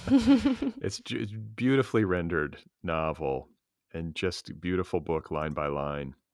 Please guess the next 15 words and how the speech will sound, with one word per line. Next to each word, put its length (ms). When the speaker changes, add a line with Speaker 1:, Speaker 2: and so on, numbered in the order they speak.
Speaker 2:
And 420
you're 160
so 240
great 400
at 180
description 580
and 580
metaphor 640
and 240
just, 240
like, 120
I 60
don't 120
know, 240
drawing 640